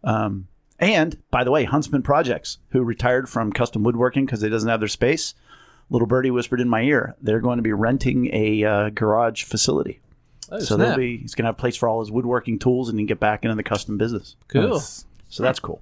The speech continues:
Speaker 1: That's good. That's
Speaker 2: That
Speaker 1: also
Speaker 2: is
Speaker 1: what's
Speaker 2: good.
Speaker 1: good. Uh, food-wise, uh, my, uh, my version of the Eaton Park steak salad.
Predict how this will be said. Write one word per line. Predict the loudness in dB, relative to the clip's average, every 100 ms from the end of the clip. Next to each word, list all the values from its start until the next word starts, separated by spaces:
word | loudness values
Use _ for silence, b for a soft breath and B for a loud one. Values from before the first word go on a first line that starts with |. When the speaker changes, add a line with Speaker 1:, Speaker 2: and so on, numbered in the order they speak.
| -2
Speaker 1:
That's | -2 2
good. | 2 2 0 -6
That's | -2 2
Speaker 2:
That |
Speaker 1:
also | 2 0
Speaker 2:
is |
Speaker 1:
what's | -2 0
Speaker 2:
good. | 0 -2 -6
Speaker 1:
good. | B B B B B B B
Uh, | 2 2
food-wise, | 2 0 2 2 2 2 4
uh, | 6 6 4
my, | 4 4 4
uh, | 4 4 2 -2 -10 -16 -2
my | 0 2 2 0
version | 2 2 4 2
of | 2 2 0
the | 0 0 0
Eaton | 2
Park | 2 0
steak | 0 0 0
salad. | 2 2 2